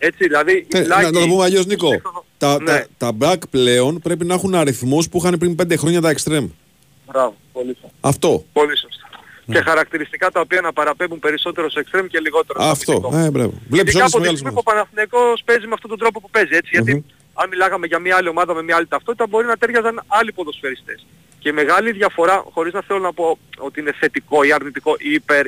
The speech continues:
Speaker 1: ή κατά, η μεγάλη διαφορά του Μλαντένοβιτς σε σχέση με τον Χουάνκαρ έχει να κάνει στο γεγονός ότι ο Σέρβος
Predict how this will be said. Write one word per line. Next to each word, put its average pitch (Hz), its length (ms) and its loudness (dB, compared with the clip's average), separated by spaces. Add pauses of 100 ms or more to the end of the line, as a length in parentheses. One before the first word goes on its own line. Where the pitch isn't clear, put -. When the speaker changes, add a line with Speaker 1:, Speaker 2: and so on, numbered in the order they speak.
Speaker 1:
ή 151 60 -4
κατά, 139 440 -2 (480)
η 139 120 -2
μεγάλη 151 260 0
διαφορά 202 320 0
του 202 140 -6
Μλαντένοβιτς 180 540 0
σε 139 140 -10
σχέση 190 300 -2
με 185 60 -2
τον 127 120 0
Χουάνκαρ 147 520 2 (100)
έχει 185 220 -4
να 190 100 -4
κάνει 190 240 -6
στο 196 120 -8
γεγονός 175 360 -6
ότι 180 160 -6
ο 160 40 -2
Σέρβος 190 400 0